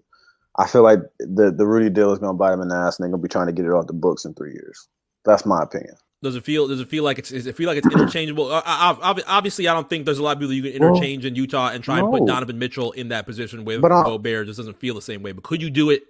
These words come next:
Speaker 2: in an opposite sense?
Speaker 1: Is Rudy giving him twenty-five points, thirty points a game?
Speaker 2: Shit, for two oh five, Jazz, Jazz fans better, better
Speaker 1: You
Speaker 2: fucking
Speaker 1: better
Speaker 2: hope
Speaker 1: hope
Speaker 2: so.
Speaker 1: so. That's what I'm s-, that's what I mean. Like,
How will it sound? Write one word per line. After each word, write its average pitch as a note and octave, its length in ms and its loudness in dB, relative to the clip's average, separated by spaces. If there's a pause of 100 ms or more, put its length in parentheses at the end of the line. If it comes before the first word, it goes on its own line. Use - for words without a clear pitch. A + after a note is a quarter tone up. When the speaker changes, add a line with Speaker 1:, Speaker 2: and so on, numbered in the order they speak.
Speaker 2:
in B2+ 80 -8
an B2 100 -6
opposite C3 460 -4
sense? - 360 -20 (280)
Speaker 1:
Is D3 220 8
Rudy G3 240 10
giving F#3+ 220 6
him F#3+ 120 6
twenty-five F3+ 500 4
points, F#3+ 280 0
thirty F#3 200 6
points F#3 280 0
a E3 40 2
game? A#3 300 0 (340)
Speaker 2:
Shit, - 280 -8
for G#2 80 -8
two A#2 160 -2
oh A2 80 0
five, B2 340 -2
Jazz, A2+ 340 0
Jazz A2+ 320 -2
fans A2+ 360 -6
better, G#2+ 400 -2
better G#2 240 -8
Speaker 1:
You D#3 80 -2
Speaker 2:
fucking F#3 120 2
Speaker 1:
better F#3+ 200 6
Speaker 2:
hope F#3 120 6
Speaker 1:
hope - 120 2
Speaker 2:
so. - 120 -8
Speaker 1:
so. G#3 200 4
That's F#3 180 4
what A3 60 6
I'm G3+ 80 6
s-, - 180 -4 (380)
that's D3 200 0
what D#3 140 2
I B2 80 2
mean. A#2+ 400 0
Like, D2 220 -6